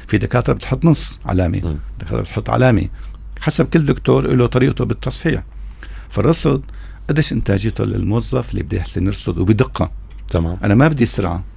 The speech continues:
Speaker 2: مم.
Speaker 1: أنا بدي سرعة بس جودة. لما الموظف تقول له: "لا بدك س-، استعجل"، بجوز يخربط كتير. تطلع شو استفدنا من الرصد؟ نحن بكون ما استفدنا شيء. فلا، أنا بدي دقة بال-،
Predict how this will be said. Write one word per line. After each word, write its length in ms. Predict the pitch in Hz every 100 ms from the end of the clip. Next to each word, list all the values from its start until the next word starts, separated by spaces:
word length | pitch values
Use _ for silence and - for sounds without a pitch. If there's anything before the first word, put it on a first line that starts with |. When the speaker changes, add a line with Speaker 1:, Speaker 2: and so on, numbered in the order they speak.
| - - -
Speaker 2:
مم. 100 | 95 95
Speaker 1:
أنا 100 | 101
بدي 240 | 175 196
سرعة 420 | - 110 123 175 - - -
بس 240 | 101 - - - -
جودة. 380 | 113 113 82 78 - - - - - -
لما 480 | 95 98 101 101 104 -
الموظف 460 | 95 120 147 151 131
تقول 220 | 147 127
له: 100 | 104
"لا 100 | 131
بدك 320 | 143 113 117
س-، 120 | -
استعجل"، 960 | - 110 95 82 - - 123 95 113 139 - - - -
بجوز 300 | 139 175 147
يخربط 420 | 147 190 165 139
كتير. 320 | - - 127 - - - - -
تطلع 260 | 151 - 120
شو 100 | -
استفدنا 320 | - 117 104
من 80 | 101
الرصد؟ 260 | 98 -
نحن 120 | 98 104
بكون 380 | - 123 - - - - 135
ما 80 |
استفدنا 420 | 139 - 104 90 87
شيء. 220 | - 104 - - -
فلا، 200 | 131 -
أنا 120 | 120 127
بدي 320 | 139 120 113
دقة 460 | 123 - - 123 135 - - - - -
بال-، 200 | 104 98